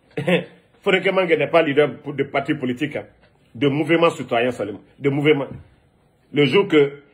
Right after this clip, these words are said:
L A C va rentrer là, arrêtez encore L A C. Vous n'avez pas dit que vous ne voulez pas de paix. Omar Falaoumou Yagima, vous ne connaissez pas le respect. <laughs> C'est pas avec tout le monde. Vous pensez que le peuple, les gens de R P G vous aiment ?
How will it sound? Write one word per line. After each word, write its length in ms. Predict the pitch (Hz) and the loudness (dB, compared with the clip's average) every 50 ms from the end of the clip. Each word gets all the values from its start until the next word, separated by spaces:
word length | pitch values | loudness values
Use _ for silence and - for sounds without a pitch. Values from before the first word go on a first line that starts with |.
| _ _ - | _ _ 0
L 140 | 156 160 175 | 0 2 2
A 100 | 180 175 | 2 0
C 160 | 175 190 180 | 0 -4 -2
va 260 | 165 143 127 156 151 | 0 2 2 2 2
rentrer 320 | 139 135 123 - 151 135 | 2 -2 -6 -4 -4 -4
là, 140 | 120 98 - - _ - | -4 -6 -10 -8 _ 0
arrêtez 300 | 196 240 233 233 233 247 | 2 4 4 4 2 2
encore 260 | 214 180 180 190 170 | 0 0 2 2 2
L 120 | 151 139 143 | 4 2 0
A 60 | 139 | -2
C. 220 | 143 - 156 139 - - - - - - _ _ _ _ - | -4 -4 -6 -6 -6 -6 -10 -10 -12 -14 _ _ _ _ -2
Vous 80 | - | 2
n'avez 180 | 226 226 226 226 | 2 2 4 4
pas 120 | 247 240 | 2 2
dit 80 | 214 202 | 2 0
que 100 | - 170 | -2 -2
vous 100 | 151 147 | -2 -2
ne 80 | 147 | -2
voulez 180 | 131 143 139 131 | 0 0 0 0
pas 120 | - 156 151 | 0 0 0
de 100 | - 151 | -2 -4
paix. 260 | - - 139 - - - _ _ _ _ _ _ _ _ _ _ - | -4 -4 -4 -4 -6 -12 _ _ _ _ _ _ _ _ _ _ 0
Omar 220 | 220 233 226 208 | 4 4 4 2
Falaoumou 320 | - 165 175 180 180 180 | 2 0 -2 0 0 0
Yagima, 560 | 175 151 139 135 123 117 143 160 131 113 117 - - | 2 2 2 0 0 -4 -6 -6 -6 -6 -8 -10 -6
vous 120 | 107 160 | -2 0
ne 80 | 170 170 | 0 2
connaissez 340 | 170 - 156 151 151 - 156 | 2 2 2 2 2 0 0
pas 160 | - - 190 | 2 2 2
le 100 | 180 147 | 2 2
respect. 480 | 131 127 135 135 - - 165 175 - - _ _ _ _ _ _ _ _ _ _ | 0 -2 -4 -6 -4 -2 -2 -2 -2 -4 _ _ _ _ _ _ _ _ _ _
<laughs> 420 | _ _ _ _ _ _ _ - - | _ _ _ _ _ _ _ -4 0
C'est 300 | 180 208 185 - 170 - | 0 2 2 0 0 2
pas 100 | 226 214 | 2 2
avec 220 | 180 180 180 180 | 4 2 -2 -2
tout 120 | - 226 | -4 -4
le 60 | 208 185 | -4 -2
monde. 280 | 185 190 180 156 139 143 - - _ _ _ _ _ _ _ _ _ _ _ _ _ _ _ _ _ _ _ _ _ _ _ _ _ | -2 -2 -2 -2 -6 -8 -10 -14 _ _ _ _ _ _ _ _ _ _ _ _ _ _ _ _ _ _ _ _ _ _ _ _ _
Vous 100 | 151 151 | -8 -2
pensez 280 | 147 190 180 175 220 - | 2 2 2 2 2 2
que 80 | - | 2
le 200 | 190 170 151 151 | 2 4 2 2
peuple, 280 | - - 202 180 - - - | 4 4 4 4 2 -2 2
les 120 | 156 160 | 2 4
gens 140 | - - 208 | 4 4 2
de 100 | 180 165 | 2 2
R 200 | 160 185 185 180 | 2 2 0 0
P 100 | 175 160 | 0 0
G 140 | 135 170 160 | 2 2 2
vous 220 | 131 127 123 127 | 2 0 0 0
aiment ? 160 | 147 160 156 | 0 0 0